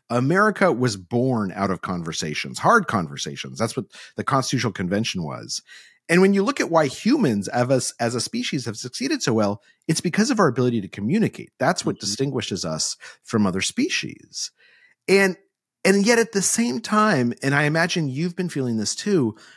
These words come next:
Speaker 1: it feels like over the last decade, we've just forgotten how to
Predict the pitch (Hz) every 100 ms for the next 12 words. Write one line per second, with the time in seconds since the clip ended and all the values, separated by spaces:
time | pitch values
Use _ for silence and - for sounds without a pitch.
0 | _ _ - 165 - 269 302 302 240 165
1 | 151 135 123 117 - 196 170 123 107 151
2 | 190 - 220 - - 131 104 - 123 -
3 | 110 95 - 110 85